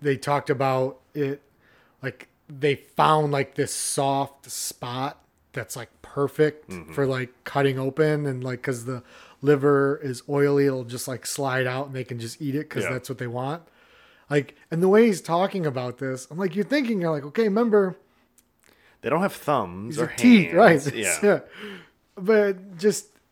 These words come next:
Speaker 1: you know, Spain. Spain ordered
Speaker 2: Mm-hmm.
Speaker 1: all vessels under forty-nine feet to not sail off the northwest coast of Spain because of those killer whales.
Speaker 2: Fifty-foot boats
Speaker 1: Are
Speaker 2: can't
Speaker 1: too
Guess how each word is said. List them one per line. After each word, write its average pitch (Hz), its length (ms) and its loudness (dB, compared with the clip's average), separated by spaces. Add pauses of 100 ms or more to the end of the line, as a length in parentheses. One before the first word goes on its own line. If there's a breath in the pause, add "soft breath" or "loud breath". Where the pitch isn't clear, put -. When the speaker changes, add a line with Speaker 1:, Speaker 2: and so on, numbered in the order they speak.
Speaker 1:
you 196 100 -6
know, 180 280 -2 (220)
Spain. 185 600 -2 (540)
Spain 196 560 2
ordered 185 340 4
Speaker 2:
Mm-hmm. 147 140 -10
Speaker 1:
all 185 220 2
vessels 160 640 -2
under 170 260 2
forty-nine 170 580 0
feet 165 340 -4 (600)
to 160 120 -6
not 151 600 0
sail 147 680 2
off 151 220 -6
the 156 80 -8
northwest 147 480 -4
coast 139 360 -8 (140)
of 135 140 -14
Spain 135 460 -4
because 135 320 -8
of 139 100 -8
those 143 360 -4 (300 soft breath)
killer 156 200 -6
whales. 170 420 -12 (960 loud breath)
Speaker 2:
Fifty-foot 185 880 2 (460)
boats 120 720 -2
Speaker 1:
Are - 280 -20
Speaker 2:
can't 131 300 -2
Speaker 1:
too - 20 -14